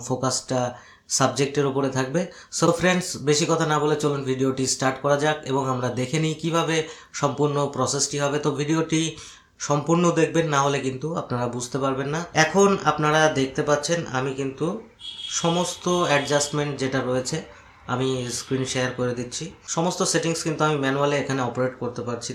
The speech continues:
দেখতে পাচ্ছেন এখানে আইএসও থেকে শুরু করে শাটার স্পিড এবং আমরা চাইলে কিন্তু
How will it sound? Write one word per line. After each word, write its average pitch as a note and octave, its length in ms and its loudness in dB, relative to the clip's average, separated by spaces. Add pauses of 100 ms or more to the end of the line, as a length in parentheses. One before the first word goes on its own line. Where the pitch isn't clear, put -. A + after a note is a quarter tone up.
দেখতে A2+ 240 -8
পাচ্ছেন A#2 260 -8 (120)
এখানে A#2 220 -6 (120)
আইএসও C#3 300 2 (100)
থেকে C3 160 -2 (100)
শুরু B2+ 160 -4 (100)
করে B2+ 180 -2 (140)
শাটার A#2+ 300 -2 (120)
স্পিড A#2+ 340 -8 (240)
এবং D#3 160 4 (300)
আমরা C3 180 -2 (120)
চাইলে B2+ 240 -2 (100)
কিন্তু C3+ 220 -4